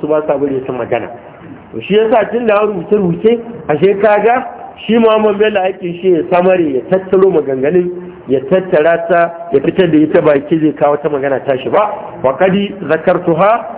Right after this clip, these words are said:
fi intajati Sheikh Usman bin Fodi fi mas'alati al-Mahdi. Mun faɗi waɗannan littafai ɗin ɗaya bayan ɗaya a can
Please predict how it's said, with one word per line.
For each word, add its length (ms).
fi 400
intajati 880
Sheikh 300
Usman 420
bin 240
Fodi 400
fi 100
mas'alati 520
al-Mahdi. 420
Mun 200
faɗi 140
waɗannan 380
littafai 460
ɗin 260
ɗaya 260
bayan 480
ɗaya 280
a 120
can 260